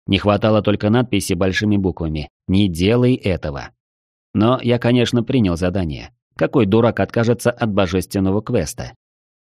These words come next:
"Если Тормис отметил вас, советую идти по пути служения ему дальше. Вам это будет проще, чем другим",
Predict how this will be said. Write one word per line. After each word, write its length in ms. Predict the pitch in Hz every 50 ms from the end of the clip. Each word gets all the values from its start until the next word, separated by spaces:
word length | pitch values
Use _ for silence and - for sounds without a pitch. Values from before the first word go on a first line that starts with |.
| _ _ _ _ _ _ _ _ _
"Если 360 | - - - 165 165 - 180 170
Тормис 400 | - 160 170 170 165 165 143 156
отметил 440 | 143 - 151 165 160 - 175 170
вас, 320 | 156 123 92 90 - - - _
советую 540 | - 127 127 135 143 151 - 165 165 160 - 165
идти 200 | 156 - - 151
по 120 | 151 156 151
пути 320 | 151 151 143 - 139 147
служения 640 | 139 - 156 151 123 120 123 123 127 131 135 139 139
ему 320 | 131 135 131 123 131 135
дальше. 460 | 127 107 98 98 101 - - 87 - - _ _ _ _ _ _ _ _ _
Вам 340 | 127 117 165 160 151 156 147
это 160 | 127 151 147
будет 280 | 143 135 131 143 127
проще, 340 | - 160 165 160 143 - 110
чем 220 | - - 117 113 107
другим", 440 | 117 123 123 107 92 82 71 -